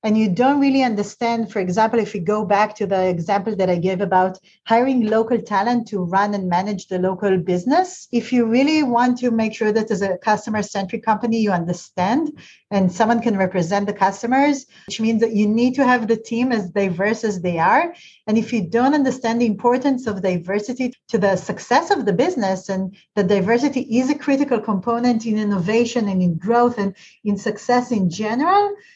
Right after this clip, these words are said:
I think that any policy is not gonna help, right? And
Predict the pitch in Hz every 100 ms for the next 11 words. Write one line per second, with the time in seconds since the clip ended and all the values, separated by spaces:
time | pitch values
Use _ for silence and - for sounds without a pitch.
0 | _ - 214 - - 269 254 226 175 254
1 | 294 262 254 262 214 196 185 190 185 202
2 | 175 180 170 - - 160 160 202 - _
3 | _ _ _ _ - - 220 220